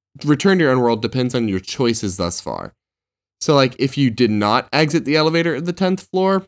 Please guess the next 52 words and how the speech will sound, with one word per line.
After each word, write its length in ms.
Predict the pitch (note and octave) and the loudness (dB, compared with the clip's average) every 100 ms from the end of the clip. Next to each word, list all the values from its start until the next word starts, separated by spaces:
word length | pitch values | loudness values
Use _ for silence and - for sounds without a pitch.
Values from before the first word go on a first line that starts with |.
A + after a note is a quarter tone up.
| _ | _
you 140 | C3 | -4
just 300 | B2 A#2+ - | -2 -4 -6
press 240 | - C#3 - | -2 -2 0
the 100 | C3 | 0
button 240 | B2 A2+ | 0 0
for 100 | - | -2
the 80 | A#2 | -4
first, 520 | A2+ A2+ G#2+ G#2 - | -2 -2 0 -2 -6
and 160 | - G#2+ | -4 -4
it 120 | E2 | -4
should 260 | - B2 A2 | -2 -4 -4
close 480 | - A2+ G#2+ G#2 - | -4 0 0 -2 -4
and 240 | G2 G2 | -4 -2
go 160 | F#2+ F#2 | -2 -2
back 240 | F2+ F#2 | -4 -2
down. 320 | G2 G#2 C3 | -2 -2 -4
If 140 | - - | -6 -10
it 160 | - | -8
doesn't 320 | - A2+ C3+ C3+ | -2 0 0 0
go 160 | D#3 | -2
back 220 | D#3 D#3 | 0 -2
down, 260 | E3 D#3 E3 | -2 -2 0
though, 120 | E3+ | 0
keep 320 | E3 - C3+ | -2 -2 -4
pressing 360 | - C3 B2+ A#2+ | -2 -4 -2 -2
the 80 | G#2 | -2
button 280 | A2 - G#2 | -2 -4 -6
for 120 | G#2+ | -6
the 80 | G#2 | -2
first 280 | G#2+ G#2 | -4 -4
floor 160 | - F#2+ | -4 -4
until 240 | F2+ F#2 | -4 -6
it 120 | C2+ D#2 | -8 -2
does. 460 | A#2+ B2 B2 - G3 _ G2 - | 0 2 0 -4 -16 _ -20 -6
And 140 | C#3+ D3+ | 0 2
then 140 | C3+ | 0
same 220 | B2 A2 | 0 -2
thing. 220 | F#2+ F#2 F2 | -2 -4 -4
When 100 | G2 | -2
you 60 | |
get 160 | A#2+ B2 | -2 -2
to 60 | |
the 80 | C3+ | -6
first, 480 | B2+ B2+ A#2+ A2+ - | -2 -2 -2 -4 -6
leave, 320 | G#2 A#2 G#2 | 0 2 2
don't 200 | G#2 G2 | -2 -2
look 180 | G#2+ - | -4 -4
back, 300 | G2+ G2 - | -2 -2 -4
don't 220 | G2+ F#2 | -6 -6
talk, 320 | A2+ F#2+ F2+ - | -4 -4 -4 -10
just 200 | F2 - | -10 -6
go. 360 | D2 E2 A2 | -6 -6 -8